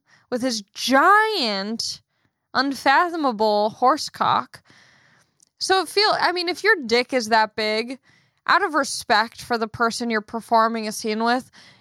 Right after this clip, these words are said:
you gotta just chat him up a little bit. You can't have something that big going in just, like, another day at work. There has to be some sort of, "Where did you grow up? What got you into this?" Because that thing is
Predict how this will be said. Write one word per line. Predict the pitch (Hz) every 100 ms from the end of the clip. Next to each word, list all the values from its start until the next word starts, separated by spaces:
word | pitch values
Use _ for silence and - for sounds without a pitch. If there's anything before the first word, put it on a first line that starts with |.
| -
you | 285
gotta | 262 311 339 320
just | 233 240 -
chat | - 233 214
him | 208
up | 190 202
a | 196
little | 196 196
bit. | 196 190 - _ _ -
You | 320
can't | 359 381 330
have | 302
something | 294 277 247 226
that | 214 220
big | 226 214
going | 214 214 214
in | 208 208 214
just, | 214 220 226
like, | 214
another | 202 214 208 214 208
day | 208 190
at | 180
work. | 190 185 - -
There | 233 247
has | 277 294 -
to | 262
be | 220 226
some | - 220
sort | 208 226 208
of, | 190
"Where | 180 185 185
did | 202
you | 226
grow | 214 233 254
up? | 269 277 233 - _ _ -
What | 202 202
got | 220 196
you | 240 247
into | 262 240 208
this?" | 185 - - - _ - - _ _ _ _ _ _ _ _ _ _ _ _ _ _ _ -
Because | 254 - 277 269 269 247 220
that | 254 294 349 349 - _ -
thing | 247 247 226 196
is | 185 214